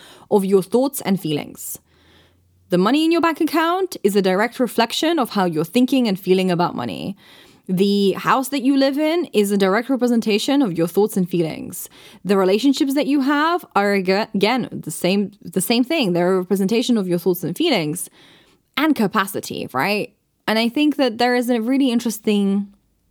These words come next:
maxim or thought or some-, or something, right? Something akin to that,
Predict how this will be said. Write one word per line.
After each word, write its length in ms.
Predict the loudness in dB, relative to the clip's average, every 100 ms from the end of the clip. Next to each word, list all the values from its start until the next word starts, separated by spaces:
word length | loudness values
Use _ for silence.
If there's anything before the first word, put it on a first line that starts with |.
| _ _ _ _ _ _ _ _ -2
maxim 720 | 0 0 -2 -2 0 0 0
or 180 | -2
thought 600 | 0 0 2 0 -4 -14 -16 _
or 120 | -4
some-, 280 | -2 0 -2
or 140 | -2 0
something, 580 | 2 2 0 -2 0 0
right? 380 | 0 0 -4 -10 -6
Something 340 | -2 2 2
akin 280 | 2 2 2
to 100 | 2
that, 320 | 0 0 -2